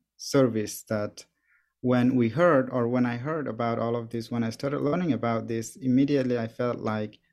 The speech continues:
uh, this is similar to the kind of work Buddhist monastics do in Asia, uh, maybe without proper formal education or training, but being a monastic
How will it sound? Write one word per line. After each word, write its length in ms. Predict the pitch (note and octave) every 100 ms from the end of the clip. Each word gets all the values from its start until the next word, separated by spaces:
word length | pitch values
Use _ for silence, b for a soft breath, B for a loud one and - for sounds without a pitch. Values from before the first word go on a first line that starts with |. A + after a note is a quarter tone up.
| _ _ _ -
uh, 200 | B2 B2
this 280 | B2 C3+ E3+
is 300 | E3+ E3 - _ -
similar 440 | - E3 D3+ C#3+
to 140 | C#3+ C#3+
the 80 | B2
kind 280 | - B2+
of 140 | C3 C3
work 360 | A#2 A#2 A#2
Buddhist 340 | - A2 A#2 -
monastics 640 | A2 A2 A2 A#2+ A#2 -
do 240 | A2+ A2+ A#2
in 220 | A2+ G#2+
Asia, 480 | A2 A2 - D3+ F3 _ _ _ _ _ _ -
uh, 220 | A2 G#2+ - - _ _ _ _ _ _ _ _ _ _ _ -
maybe 480 | B2+ B2 A#2+ B2 B2
without 460 | A#2+ A#2 A#2 A#2+ - _ -
proper 480 | A#2+ A2 B2 A#2+
formal 600 | - - A#2 A#2 A2 A2+
education 580 | A2 A2 A2 A#2 A2+ A#2
or 140 | A2 G#2+
training, 460 | - G#2+ A2 G#2+ -
but 340 | A2+ G#2 G2+ - b b b -
being 220 | A#2+ B2
a 40 |
monastic 640 | A2+ G#2+ A2+ - A#2 A2